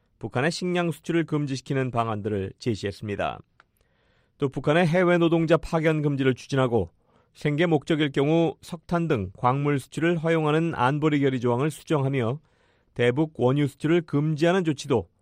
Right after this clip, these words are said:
추가 압박 수단으로 제시했습니다. 비오에이 뉴스 백성원입니다.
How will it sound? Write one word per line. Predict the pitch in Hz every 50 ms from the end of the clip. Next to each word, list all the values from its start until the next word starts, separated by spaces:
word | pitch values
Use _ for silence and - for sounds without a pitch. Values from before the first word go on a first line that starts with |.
| _ _ _
추가 | - - - - 196 180
압박 | 170 160 - - 156 - -
수단으로 | - - 147 127 117 110 107
제시했습니다. | 98 - 104 101 92 - 110 101 - - 107 110 98 104 87 - - _ _ _ _ _ _ _ _ _ _ _ _ _ _ _ _ -
비오에이 | 135 135 135 139 139 135
뉴스 | 135 135 135 123 - - - - - _ _ - _ - _ _ _ _ -
백성원입니다. | - 120 - - 131 120 104 92 82 76 67 57 -